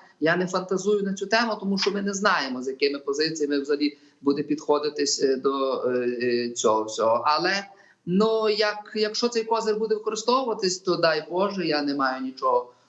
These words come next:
проти. Просто я щось дум-, ну, я щось сумніваюся, що так це буде рівнозначно,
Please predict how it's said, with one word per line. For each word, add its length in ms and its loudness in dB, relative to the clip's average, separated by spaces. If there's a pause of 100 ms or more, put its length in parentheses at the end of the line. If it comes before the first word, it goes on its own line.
(160)
проти. 580 2
Просто 280 0
я 140 2
щось 180 0
дум-, 440 2
ну, 180 0
я 220 4
щось 220 -4
сумніваюся, 600 0
що 220 -6 (480)
так 300 0
це 140 -2
буде 280 -2
рівнозначно, 840 -2